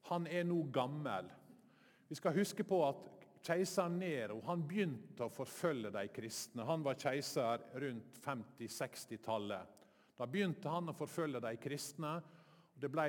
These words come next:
trengselstider. Men når keiser Domitian kom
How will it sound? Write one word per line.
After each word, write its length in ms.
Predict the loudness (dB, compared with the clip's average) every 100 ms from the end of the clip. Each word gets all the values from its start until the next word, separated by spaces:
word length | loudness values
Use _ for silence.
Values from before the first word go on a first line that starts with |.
| 2
trengselstider. 1200 | -2 -2 -2 -2 -4 -4 -10 -10 -8 -6 -4 -6 -10 -20 -20 _ _ _ _ _ _ _ _ _ -12
Men 300 | 0 0 0 -2
når 320 | 2 4 4 2 -10
keiser 480 | -2 2 2 4 4
Domitian 840 | 4 2 0 0 4 6 6 2 -4
kom 440 | 0 2 2 -2